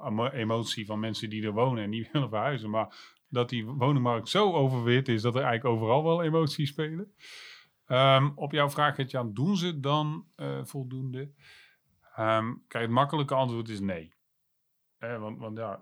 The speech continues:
het resultaat is niet wat we willen, dus zou je meer moeten doen. Ehm, maar ik heb de corporaties de afgelopen jaren in Breda ook leren kennen als corporaties die wel iets willen.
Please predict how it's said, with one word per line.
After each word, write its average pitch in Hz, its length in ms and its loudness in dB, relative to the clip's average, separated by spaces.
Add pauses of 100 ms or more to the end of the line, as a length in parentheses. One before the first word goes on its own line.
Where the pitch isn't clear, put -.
het 113 100 -14
resultaat 107 600 -6 (180)
is 113 280 -16
niet 104 280 -6
wat 104 160 -6
we 98 100 -6
willen, 123 360 -4
dus 107 200 -8
zou 104 180 -4
je 101 60 -4
meer 104 200 -4
moeten 101 260 -8
doen. 101 240 -12 (360)
Ehm, 107 400 -10 (240)
maar 117 220 -6
ik 127 120 -8
heb 175 140 -2
de 151 100 -6
corporaties 120 680 -4
de 107 80 -8
afgelopen 107 440 -10
jaren 98 280 -8
in 101 80 -6
Breda 104 380 -6
ook 101 160 -8
leren 98 260 -12
kennen 117 300 -8
als 98 240 -12
corporaties 104 680 -14
die 101 120 -10
wel 98 180 -8
iets 95 100 -12
willen. 135 280 -8